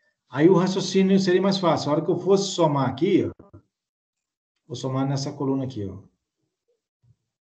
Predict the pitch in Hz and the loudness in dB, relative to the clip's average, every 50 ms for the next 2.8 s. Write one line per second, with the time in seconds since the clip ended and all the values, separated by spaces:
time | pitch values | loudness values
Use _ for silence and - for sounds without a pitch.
0 | _ _ _ _ _ _ _ _ _ _ _ _ _ _ _ _ _ _ _ _ | _ _ _ _ _ _ _ _ _ _ _ _ _ _ _ _ _ _ _ _
1 | - 135 127 120 - - 131 127 123 120 120 131 147 156 139 131 123 - - 123 | -10 -8 -6 -6 -2 0 0 2 2 2 2 2 2 2 2 0 -2 -2 -2 -4
2 | 113 - 117 113 120 117 113 113 131 160 175 - - 95 - - | -4 -4 -4 -2 0 0 2 4 4 4 4 4 2 -2 -6 -12